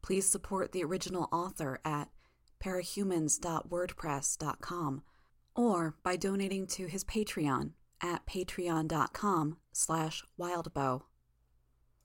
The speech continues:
Arc sixteen, Monarch, sixteen point one. Just because I was miserable wasn't any reason I should inflict that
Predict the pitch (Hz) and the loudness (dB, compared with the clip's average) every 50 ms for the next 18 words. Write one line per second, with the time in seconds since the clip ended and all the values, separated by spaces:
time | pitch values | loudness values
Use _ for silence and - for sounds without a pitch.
0 | _ - - - - - 190 202 196 - - - 208 202 - - - - - 226 | _ -20 -20 -12 0 2 4 4 4 2 2 2 2 2 2 0 0 4 6 6
1 | 202 165 151 147 - _ _ - - _ _ _ _ - 190 196 208 220 208 165 | 6 6 4 2 -2 _ _ -20 -20 _ _ _ _ 2 4 6 8 8 8 8
2 | 151 143 - - - - _ _ _ _ _ _ - - - - 208 190 - - | 6 4 0 -6 -14 -16 _ _ _ _ _ _ 0 4 6 6 6 4 2 -2
3 | - - - 254 240 185 165 151 165 170 - - - - - - 196 185 170 - | -2 4 8 8 8 8 6 4 0 -2 -6 -14 -20 -18 -6 -2 0 0 2 2
4 | 180 190 190 170 147 139 160 - - - - - - - - _ _ _ _ _ | 4 4 4 4 4 2 -2 -6 -14 -20 -20 -20 -20 -20 -20 _ _ _ _ _
5 | _ _ _ _ _ _ _ _ _ _ _ _ _ _ _ _ _ _ _ _ | _ _ _ _ _ _ _ _ _ _ _ _ _ _ _ _ _ _ _ _
6 | _ _ _ _ _ _ _ _ - 202 - 214 214 - - - - - 240 220 | _ _ _ _ _ _ _ _ -4 2 6 6 6 6 4 0 2 4 6 6
7 | 196 - - 170 170 175 180 185 - 208 196 - 175 170 165 185 190 185 220 220 | 6 6 6 8 8 8 6 6 6 4 4 6 4 4 6 4 4 6 6 6
8 | 226 233 226 - - - - 185 208 220 220 262 262 - 247 233 226 226 196 202 | 6 4 2 -2 -8 -4 4 6 6 8 8 6 4 6 6 6 6 6 6 6
9 | 202 202 - 170 160 143 160 170 - 175 175 170 - 185 175 175 - 185 196 208 | 6 6 6 4 4 2 2 0 0 2 0 2 2 2 0 0 4 4 6 6
10 | 175 143 - | 6 4 2